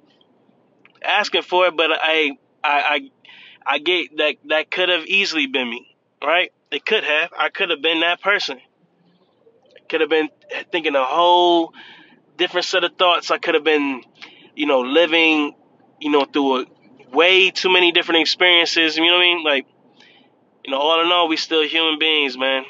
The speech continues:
We're all still living creatures on here, and I'm, we're just trying to find our way. You know, and, um, as I go through these, these things,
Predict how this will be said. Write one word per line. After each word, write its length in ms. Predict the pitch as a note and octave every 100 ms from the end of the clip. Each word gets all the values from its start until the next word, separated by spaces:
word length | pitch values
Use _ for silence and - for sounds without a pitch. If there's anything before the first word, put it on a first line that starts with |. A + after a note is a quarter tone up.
| -
We're 140 | C#3+
all 120 | D3
still 280 | C#3 D#3+ D3+
living 220 | D3 C#3+
creatures 360 | C#3 D#3 C#3+ C#3
on 160 | C#3+ C#3
here, 180 | C#3+
and 80 | C3+
I'm, 140 | C#3 C#3+ _ _ _ _ -
we're 100 | C#3+
just 140 | C#3+
trying 140 | D#3+
to 60 | C#3+
find 240 | D#3 C#3+
our 100 | C#3+
way. 340 | C#3+ D3 A#2+ - _ _ _ _ _ _ _ _ _ _ _ - - -
You 100 | C#3
know, 200 | D3 C#3+
and, 120 | C#3+
um, 280 | D3 C#3+ C3+
as 220 | B2+ D#3
I 100 | D#3+ D3+
go 200 | D#3+ D#3+
through 180 | D#3
these, 560 | D3+ D3+ C#3+ C3+ - - _ _ _ _ _
these 200 | D3+ C#3+
things, 340 | - E3+ D3